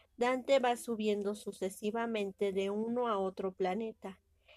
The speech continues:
En cada uno de ellos surge una aparición de espíritus celestiales para manifestar a Dante los diversos grados de beatitud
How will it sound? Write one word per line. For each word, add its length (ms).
En 220
cada 380
uno 320
de 80
ellos 540
surge 520
una 280
aparición 680
de 60
espíritus 760
celestiales 840
para 260
manifestar 760
a 100
Dante 380
los 260
diversos 520
grados 440
de 100
beatitud 600